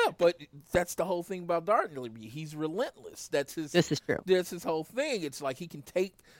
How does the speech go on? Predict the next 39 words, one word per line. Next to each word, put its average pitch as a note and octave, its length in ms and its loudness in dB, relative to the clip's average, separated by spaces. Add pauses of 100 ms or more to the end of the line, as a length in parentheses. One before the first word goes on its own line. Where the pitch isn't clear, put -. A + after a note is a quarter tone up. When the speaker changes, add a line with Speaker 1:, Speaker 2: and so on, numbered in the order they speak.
(120)
Speaker 1:
a D3+ 140 4
beating, C3 640 -8
and B2+ 120 -6
it's C#3 220 -6
just C#3 220 -14
like, C3 200 0 (300)
of - 100 -20
course, G#3 220 6
the E3+ 100 0
big F3 320 -4
man, F#3 380 -2
little F3+ 240 0
man, E3+ 480 0 (440)
uh, C#3+ 220 4
combination F#3 580 -2
is D3 140 -10
something E3 400 -6 (180)
everybody D3 640 0
can B2+ 180 -12
get B2 160 -6
behind. C3+ 540 -8
I D#3+ 160 4
would, D3+ 300 -2
you C#3+ 100 -8
know, A#2+ 180 -4
like D#3+ 220 0
I E3+ 60 0
said, F3 340 2
it's A#2 160 -8
just, A#2+ 260 -10 (440)
I A2+ 100 -2
think D3+ 320 -4 (140)
out B2 180 4
of B2 100 -2
the A2+ 200 -6
eight A3 260 -2
people F3+ 460 -6
in D#3 180 -6
there, A#2 220 -4